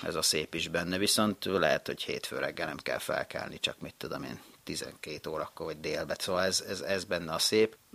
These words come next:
Persze, miután az ember már családos lesz, akkor egy picit átalakulnak ezek a dolgok, a fontossági sorrend,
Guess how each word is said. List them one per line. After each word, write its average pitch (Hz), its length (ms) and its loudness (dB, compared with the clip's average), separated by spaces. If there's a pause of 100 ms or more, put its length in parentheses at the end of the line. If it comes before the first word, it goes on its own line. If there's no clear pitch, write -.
(160)
Persze, 160 300 10
miután 151 300 2
az 147 120 2
ember 139 200 4
már 104 120 8
családos 95 540 8
lesz, 98 240 6
akkor 92 280 0
egy 92 80 4
picit - 300 -2
átalakulnak 85 760 2
ezek 78 240 -6
a 82 80 0
dolgok, 82 320 -2
a 78 160 -4
fontossági 82 680 -2
sorrend, 147 460 4